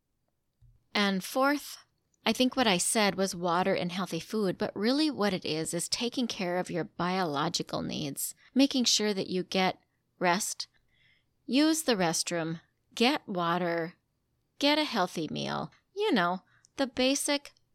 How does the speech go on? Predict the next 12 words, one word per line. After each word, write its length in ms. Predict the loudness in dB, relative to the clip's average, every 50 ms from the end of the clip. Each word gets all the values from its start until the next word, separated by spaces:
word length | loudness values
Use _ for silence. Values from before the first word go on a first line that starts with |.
| _ _ _ _
needs 500 | -4 -2 0 2 2 2 2 2 0 -2
that 140 | -4 -4 -2
you 140 | -2 -2 -2
have 340 | -2 -2 -2 0 0 0 0
as 160 | -2 -4 -4
a 40 | -6
human, 460 | -4 -4 -4 -2 -2 -2 -4 -4 -6 _ -16 -20 -20 -20 _ _
take 280 | -6 -4 -4 -4 -4
care 360 | -6 -10 -8 -8 -6 -4 -4 -4
of 140 | -4 -4
those 300 | -4 -4 -4 -4 -4 -6
things. 520 | -8 -10 -10 -8 -6 -6 -6 -6 -8 -10